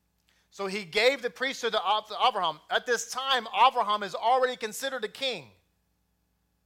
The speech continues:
Now remember that Abraham represents the incarnation of the divine law. We already covered that.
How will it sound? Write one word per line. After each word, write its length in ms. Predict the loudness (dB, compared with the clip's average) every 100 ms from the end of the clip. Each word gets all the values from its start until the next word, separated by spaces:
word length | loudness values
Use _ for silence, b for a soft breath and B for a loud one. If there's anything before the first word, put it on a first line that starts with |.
| _ _ _ _ _ _ -4
Now 100 | -2
remember 320 | 0 0 0
that 140 | -2 2 4
Abraham 600 | 4 4 4 4 2 -6 _ _ _ -2
represents 560 | 0 0 -4 -4 -6
the 180 | -6 -8
incarnation 540 | -4 -2 0 -2 -4 -8
of 60 |
the 80 | -6
divine 320 | -4 -2 -2
law. 320 | -2 -2 -4 -14 _ _ _ _ _ _ _ _ _ _ _ -14
We 160 | -12
already 360 | -2 0 0 -2
covered 360 | -2 -2 -2
that. 240 | -10 -14